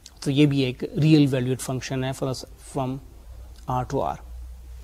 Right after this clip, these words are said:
اچھا، اب ہم، ام، آ،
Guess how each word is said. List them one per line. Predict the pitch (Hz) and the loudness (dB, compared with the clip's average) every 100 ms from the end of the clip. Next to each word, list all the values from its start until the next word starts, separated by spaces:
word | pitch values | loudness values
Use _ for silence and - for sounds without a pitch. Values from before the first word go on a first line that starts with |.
| - - - - - - - - | -20 -20 -18 -18 -18 -18 -6 4
اچھا، | 143 - | 4 8
اب | 185 202 214 | 8 10 10
ہم، | 196 185 208 - - - - | 10 8 6 -2 -14 -10 2
ام، | 147 139 - - - - | 2 2 -2 -20 -20 -10
آ، | - | 2